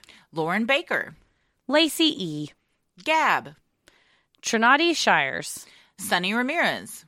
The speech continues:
Speaker 2: Corinne Hall.
Speaker 1: Rochelle.
Speaker 2: Haley Fight.
Speaker 1: Ann Fuenzalita.
Speaker 2: Jamie.
Speaker 1: Carly Garcia.
Speaker 2: Sari Francis.
Speaker 1: Letty.
Speaker 2: Lane Taylor.
Speaker 1: Diana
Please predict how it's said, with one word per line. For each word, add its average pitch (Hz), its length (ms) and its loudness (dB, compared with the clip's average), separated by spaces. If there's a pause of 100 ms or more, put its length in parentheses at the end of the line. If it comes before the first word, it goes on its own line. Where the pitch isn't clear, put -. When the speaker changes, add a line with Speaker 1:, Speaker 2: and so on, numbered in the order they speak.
(460)
Speaker 2:
Corinne 294 340 6
Hall. 156 460 2 (360)
Speaker 1:
Rochelle. 240 580 2 (880)
Speaker 2:
Haley 196 300 2
Fight. 294 380 4 (680)
Speaker 1:
Ann 320 260 0
Fuenzalita. 233 800 -2 (800)
Speaker 2:
Jamie. 202 500 0 (540)
Speaker 1:
Carly 277 320 0
Garcia. 262 600 -2 (800)
Speaker 2:
Sari 302 420 0
Francis. - 800 -4 (280)
Speaker 1:
Letty. 254 440 0 (720)
Speaker 2:
Lane 339 280 4
Taylor. 147 520 -2 (460)
Speaker 1:
Diana 196 440 2